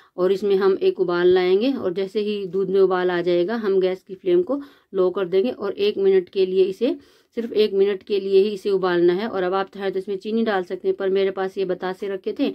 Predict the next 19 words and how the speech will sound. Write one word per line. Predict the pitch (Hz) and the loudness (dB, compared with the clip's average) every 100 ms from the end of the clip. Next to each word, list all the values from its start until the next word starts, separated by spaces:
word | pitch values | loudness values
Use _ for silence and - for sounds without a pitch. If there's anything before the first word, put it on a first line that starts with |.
| - - _ | -8 -20 _
मैंने | 190 202 | 0 2
एक | 196 185 | 0 -2
बतासा | 185 196 190 202 | -2 -4 -6 -4
डाल | 185 180 | -2 0
दिया | 180 185 | 2 0
है, | 185 | 0
इससे | 196 - 208 | -4 -4 -4
इनका | 202 196 | -4 -6
टेस्ट | 190 202 226 | -6 -6 -6
और | - 208 277 - _ _ _ | -6 -6 -6 -12 _ _ _
अच्छा | 196 - 214 | -14 -8 -4
आता | 165 175 | -4 -4
है, | 175 | -6
चीनी | 208 214 | -2 -2
से | 214 220 | -2 -2
बेहतर | 185 175 208 196 - _ | 0 -2 -4 -8 -12 _
टेस्ट | 196 190 175 | -6 -6 -8
आता | 160 - | -10 -10
है | 170 175 | -10 -10